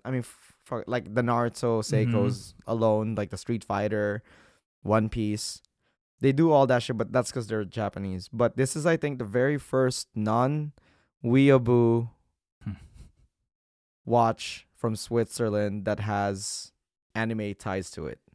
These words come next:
Speaker 2: It's, uh, it's, it's very striking. You have that
Speaker 1: Oh, yeah.
Speaker 2: diagonal line,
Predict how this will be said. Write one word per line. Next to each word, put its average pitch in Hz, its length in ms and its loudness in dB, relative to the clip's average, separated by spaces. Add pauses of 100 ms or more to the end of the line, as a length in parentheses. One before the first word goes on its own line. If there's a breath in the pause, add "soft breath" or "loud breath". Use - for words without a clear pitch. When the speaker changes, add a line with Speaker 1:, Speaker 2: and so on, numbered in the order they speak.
(160)
Speaker 2:
It's, 143 360 0
uh, 139 280 4 (100)
it's, - 240 -4 (160)
it's 110 140 -4
very 147 260 4
striking. 117 640 0
You 110 140 0
have 113 280 0
that 127 80 6
Speaker 1:
Oh, 160 140 12
yeah. 127 160 8
Speaker 2:
diagonal 127 380 4
line, 120 460 2